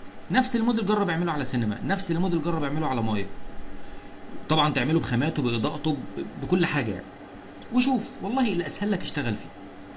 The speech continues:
إنما ما أقدرش أقول لك خش في سينما وسيبك من ماكس، خش في ماكس، سيبك من مايا، لا. في الموديلنج بالذات جرب هنا بخامات واضاءه،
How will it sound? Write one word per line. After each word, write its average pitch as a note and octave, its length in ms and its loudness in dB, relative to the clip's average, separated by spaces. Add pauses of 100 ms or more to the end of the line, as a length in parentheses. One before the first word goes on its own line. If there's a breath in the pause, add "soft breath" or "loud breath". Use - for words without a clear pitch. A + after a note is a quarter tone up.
(340)
إنما F#3 180 0
ما D3 160 0
أقدرش C3+ 380 -2
أقول D#3+ 160 2
لك C#3 60 -2
خش - 320 -2
في - 60 -6
سينما G3+ 320 4 (460)
وسيبك F3+ 320 0
من F#3+ 100 0
ماكس، G3 240 0
خش B2 240 -4
في A2+ 100 -2
ماكس، D3+ 200 -4
سيبك D#3 200 -2
من D3 80 0
مايا، C#3+ 280 2
لا. B2+ 140 0 (840)
في C3+ 60 2
الموديلنج C#3+ 440 4
بالذات C3 340 2 (180)
جرب C#3+ 300 2
هنا D#3+ 240 2 (1200)
بخامات A#2+ 440 0
واضاءه، C3+ 400 2